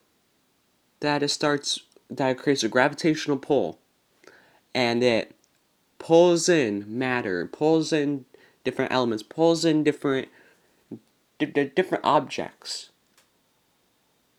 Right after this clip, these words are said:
I'm gonna say this right now,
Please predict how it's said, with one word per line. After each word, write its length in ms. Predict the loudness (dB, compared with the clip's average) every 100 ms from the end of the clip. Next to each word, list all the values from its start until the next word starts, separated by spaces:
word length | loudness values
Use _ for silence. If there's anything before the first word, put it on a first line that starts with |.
| _ _ _ _ _ _ _ _ _ _ _ _ _ _ _ _ _ _ _ _ _ _ -2
I'm 260 | -2 0
gonna 220 | 0 0
say 320 | 0 0 0 2
this 260 | 0 -2
right 160 | -4 -4
now, 380 | -4 -6 -10